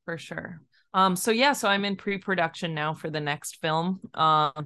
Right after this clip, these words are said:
it's been announced I'm, I'm producing a film called Identities with a YouTube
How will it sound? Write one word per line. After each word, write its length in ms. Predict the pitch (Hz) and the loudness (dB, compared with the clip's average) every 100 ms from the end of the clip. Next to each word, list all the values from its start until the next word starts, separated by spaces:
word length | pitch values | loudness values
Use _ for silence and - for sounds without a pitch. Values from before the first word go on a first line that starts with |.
| - _ _ - | -12 _ _ -4
it's 140 | 185 | -2
been 160 | - 180 | 0 2
announced 560 | 170 160 160 165 - | 2 2 0 -2 -2
I'm, 400 | 160 156 156 151 - | -2 -2 -6 -8 -6
I'm 240 | 156 156 | -4 -4
producing 720 | - 185 160 180 170 185 170 | -2 -2 0 0 0 0 0
a 60 | 160 | -2
film 360 | - 170 160 | -2 -2 -2
called 380 | - - 156 151 | -4 0 2 2
Identities 1160 | - 156 139 165 175 180 156 170 165 208 233 - _ - _ | -2 -4 -2 -2 -2 -6 -4 -2 -2 -4 -6 -12 _ -20 _
with 380 | 170 165 160 139 | 2 2 2 -2
a 200 | 180 170 156 | 2 4 4
YouTube 720 | 156 175 190 - 190 175 170 | 2 -2 -2 2 4 4 2